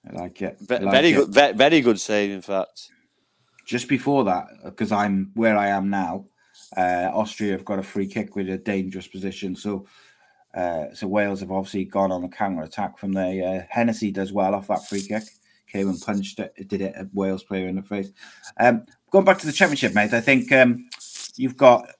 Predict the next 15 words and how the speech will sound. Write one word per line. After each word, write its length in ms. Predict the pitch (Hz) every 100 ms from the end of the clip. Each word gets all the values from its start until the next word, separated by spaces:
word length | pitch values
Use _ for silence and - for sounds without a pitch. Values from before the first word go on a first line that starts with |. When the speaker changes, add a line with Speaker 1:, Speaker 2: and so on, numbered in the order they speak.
| _ -
Speaker 1:
Luton 380 | 135 156 139 131
in 100 | 117
good 220 | 120 110
form, 320 | 117 110 107
Huddersfield, 500 | 139 131 127 135 120
Sheffield 300 | 139 123 123
United 320 | 120 117 107
and 100 | 107
Blackburn 440 | 107 110 - 104 107
then 200 | 104 104
in 80 |
the 60 | 104
playoffs. 360 | 101 104 98 - - -
They're 180 | 131 131
not 180 | 139 120